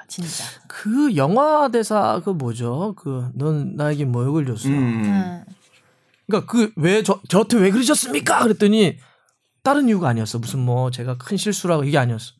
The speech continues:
Speaker 2: 그냥
Speaker 1: 모욕감.
Speaker 2: 모욕을 준 거야. 그것
Speaker 3: 음.
Speaker 2: 때문에 끝까지 그 걔를 죽이려고 했던 거야. 자기가 사랑했던 부하인데.
Speaker 3: 음.
Speaker 2: 사람이 그래요. 예를 들어서 친구건 부하 직원이건 같은 팀원이건 간에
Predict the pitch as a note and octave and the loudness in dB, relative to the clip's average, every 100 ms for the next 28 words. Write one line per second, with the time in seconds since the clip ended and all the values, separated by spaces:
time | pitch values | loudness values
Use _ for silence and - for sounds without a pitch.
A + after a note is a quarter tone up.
0 | _ - F#3+ G3+ F3+ C#3 C#3+ A#3+ C#4+ G#3+ | _ -6 0 2 2 2 2 4 4 2
1 | C#3+ B2+ A2+ G2+ - A3+ B3+ - A#3 A3 | 0 -2 -4 -6 -2 0 0 0 2 4
2 | G#3+ - - - C#4 _ - D4+ A#3+ - | 2 0 -10 -16 -16 _ 0 2 2 -2
3 | - - - - D#3 - D3 E3 D#3 C3+ | -6 -10 -4 0 0 0 0 2 2 0
4 | - A2+ C#3 D#3+ C#3+ C3+ - - - G3+ | -2 0 0 2 0 0 -4 -18 -2 2
5 | G#3 E3 D3+ B2 A2 G#2+ A#2 B2 B2+ - | 2 2 -2 -4 -6 -6 -6 -4 -4 -6
6 | - - - - - - D4+ E4+ D#4 - | -14 -20 -20 -20 -10 -2 0 0 -2 -2
7 | A#2+ G#2 A2+ A#2+ B2 D3 F#3+ F#3+ F3+ A3 | -4 -4 -4 -6 -2 0 2 0 0 0
8 | C#3+ A#2+ - _ _ - - _ _ _ | 0 -4 -12 _ _ -20 -20 _ _ _
9 | _ - D#4+ D#4+ C#4+ A#3+ A#3 G#3 - E3+ | _ -4 0 2 2 2 2 0 2 2
10 | F3 E3 D#3+ D#3+ D#3 C3 B2 C#3 - D4 | 2 2 0 0 0 -4 -6 -8 -6 -2
11 | C4+ F#3 C#3+ A#2+ A2 B2 C#3 B2+ A#2+ | -2 -2 -4 -6 -6 -6 -6 -6 -8